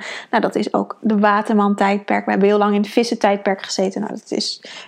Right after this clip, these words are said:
nu om aan te slaan naar het Waterman-tijdperk. We gaan over van de derde dimensie naar de vijfde dimensie.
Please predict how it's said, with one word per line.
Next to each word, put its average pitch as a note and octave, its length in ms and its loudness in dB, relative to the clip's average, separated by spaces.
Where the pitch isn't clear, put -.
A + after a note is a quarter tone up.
nu B3+ 140 0
om A#3+ 220 2
aan G#3 120 0
te - 80 -6
slaan F#3 200 -4
naar G3 160 -2
het A3+ 160 -8
Waterman-tijdperk. A3 1120 0
We G3+ 80 -8
gaan G3+ 240 -4
over G#3 260 -2
van G3 140 -2
de G3 120 0
derde G#3 300 2
dimensie F#3+ 420 -2
naar G#3 80 -4
de G3+ 100 -12
vijfde C#4 480 0
dimensie. G#3 600 -2